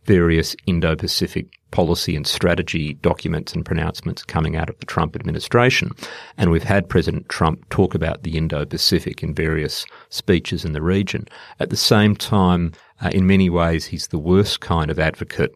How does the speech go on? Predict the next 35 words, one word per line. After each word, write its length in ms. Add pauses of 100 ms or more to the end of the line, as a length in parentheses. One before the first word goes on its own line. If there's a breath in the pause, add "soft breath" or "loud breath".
the 80
concept 680 (100)
could 240
have, 480
because, 320
of 140
course, 440 (360 loud breath)
the 160
Indo-Pacific 840 (100)
is 180
about 460
partnership, 680
it's 180
about 220
allies, 720
it's 180
a 60
region 480
that's 160
too 260
big 320 (260 loud breath)
for 200
one 260
power 400
not 160
only 180
to 100
dominate, 540 (100)
but 100
even 240
to 100
protect 400
its 160
interests 380
across. 500